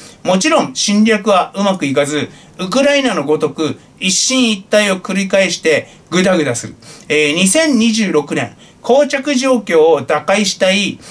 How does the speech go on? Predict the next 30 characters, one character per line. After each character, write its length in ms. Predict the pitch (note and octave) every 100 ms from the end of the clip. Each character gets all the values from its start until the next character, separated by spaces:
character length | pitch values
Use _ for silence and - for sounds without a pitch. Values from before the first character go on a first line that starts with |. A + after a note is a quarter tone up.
| -
え 100 | D3
ー、 80 | D3
米 280 | F#3 A3 C4+
軍 240 | C4 C#4
基 100 | C4
地 140 | - G#3+
を 240 | F#3 - - -
何 300 | G3+ C#4+ C4
と 140 | F#3
か 120 | D#3+
し 120 | D#3
た 80 | -
い 100 | F#3+
っ 20 |
て 120 | F#3 E3
人 240 | E3 E3+
民 160 | F3 E3
軍 160 | C#3
が 300 | B2+ C#3 - - -
沖 260 | D#3+ E3 C4
縄 280 | C4+ C4
近 320 | A#3 A#3 A3 F#3+
海 260 | G3 F#3
に 200 | F#3 F#3
艦 380 | - - G3 G3
隊 320 | - F#3 F#3
を 80 | E3+
展 280 | E3+ E3+ D#3+
開 200 | D#3+ D3+
し、 260 | D#3+ D#3+